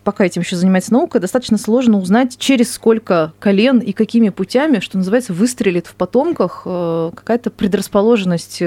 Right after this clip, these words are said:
к онкозаболеваниям, от которых, допустим, скончался кто-то из родственников. К счастью, сейчас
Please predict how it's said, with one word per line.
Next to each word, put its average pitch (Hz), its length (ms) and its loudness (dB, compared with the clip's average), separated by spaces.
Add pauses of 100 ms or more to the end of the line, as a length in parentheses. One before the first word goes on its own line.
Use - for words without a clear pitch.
к - 80 -6
онкозаболеваниям, 190 960 0 (560)
от - 140 -14
которых, 196 280 -4
допустим, 180 320 -6
скончался 185 460 -6
кто-то 175 260 -6
из 165 100 -4
родственников. 151 540 -6 (320)
К - 40 -20
счастью, 262 320 0
сейчас - 600 -4